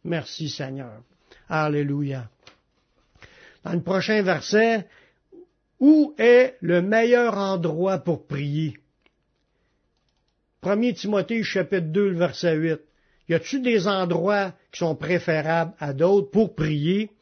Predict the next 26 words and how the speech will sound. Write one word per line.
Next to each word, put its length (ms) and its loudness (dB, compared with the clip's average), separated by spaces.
Tantôt, 380 0
on 160 4
a 100 0
dit, 320 -6
entre 260 -4
dans 180 -2
ta 180 -4
chambre, 320 -6
ferme 140 -6
ta 140 -4
porte, 300 -2
ça 140 -4
n'est 120 -2
un 200 0
bon 240 -2
endroit. 560 -2
Mais 140 -2
dans 260 6
ce 80 0
verset-là, 800 4
regardez 340 2
bien 220 2
ce 100 -8
qui 100 -2
est 120 -2
écrit. 420 -4